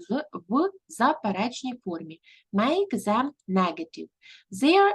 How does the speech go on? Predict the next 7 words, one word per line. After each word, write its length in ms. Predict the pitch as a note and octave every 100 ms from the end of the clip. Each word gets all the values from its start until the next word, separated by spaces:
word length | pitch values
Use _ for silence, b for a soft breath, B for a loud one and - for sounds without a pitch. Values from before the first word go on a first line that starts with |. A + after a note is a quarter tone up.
| -
is 300 | C4 D#4 -
not, 480 | A3+ A#3 G#3+ G#3 A#3+ - _ _ _ _ _ -
there 300 | A#3+ D#4+ E4+ C#4+ A3+
aren't. 800 | A3+ G3+ F#3 F#3 F#3+ F#3+ -
Використовуємо 800 | F#3 - G#3 G3+ E4 F#4 D4+ G#3+
ці 220 | G3+ - D4
конструкції. 840 | A3 G3 - E4 - - E3 D#3+